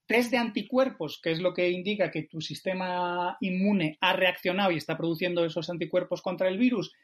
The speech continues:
y si son suficientes, pues puede decir que ya estás, eh, curado y que eres inmune. Y test genéticos de A R N, A D N, que tengo entendido que son los más complicados, que son simplemente para detectar que tienes el virus,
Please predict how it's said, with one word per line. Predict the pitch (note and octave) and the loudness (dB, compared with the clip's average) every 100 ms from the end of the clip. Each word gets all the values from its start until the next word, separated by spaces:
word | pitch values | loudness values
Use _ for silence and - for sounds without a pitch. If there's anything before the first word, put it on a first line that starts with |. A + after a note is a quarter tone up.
| _ _ - | _ _ -2
y | G#3 D#3+ - | -2 -2 -6
si | - F3+ | -4 0
son | G3 G3 | 0 2
suficientes, | G3+ F#3+ E3 G#3+ G3+ D#3 C#3+ - | 0 -2 0 0 2 0 -2 -8
pues | C#3 | -10
puede | - D#3+ D#3 | -4 -2 0
decir | E3+ E3+ | 0 -2
que | D3 | -2
ya | D3+ | -2
estás, | F#3+ E3 D#3+ - | -2 -4 -4 -4
eh, | E3 E3 D#3+ | -2 -2 -4
curado | E3+ E3+ E3 | -2 0 0
y | |
que | E3+ | 0
eres | F3 G3 | -2 -4
inmune. | G3 A3 A#3+ - - - | -4 -4 -6 -10 -20 -4
Y | F#3+ - | -4 0
test | A#3+ C4 - - | 2 2 -4 -8
genéticos | - G#3+ A#3 A#3 G#3+ G#3 F3 | -2 2 2 2 0 2 4
de | |
A | F3+ | 4
R | F#3+ G3 G3 | 4 2 2
N, | F#3+ F#3+ | 2 2
A | F#3 | 4
D | F#3+ G#3+ | 4 4
N, | G3 A3+ - - _ | 0 -2 -10 -20 _
que | D#3 - | -16 -4
tengo | F3+ | -2
entendido | F3+ F3 F3 E3 | 0 0 2 2
que | |
son | D3 E3+ | 0 -2
los | E3+ | -2
más | E3+ | -4
complicados, | F#3 F#3 G#3 G#3 | -4 0 0 0
que | |
son | F3 G3+ | 0 0
simplemente | G#3+ G#3 G3 G3+ | 0 0 0 2
para | F#3 | 4
detectar | F3 D#3+ D#3 - F#3 | 4 2 -2 -2 -2
que | F3 | -4
tienes | D#3+ F3 F3 F3+ - | -2 -2 0 -4 -4
el | E3+ D#3+ | -4 -2
virus, | E3 D#3 - - - | -2 -4 -10 -14 -16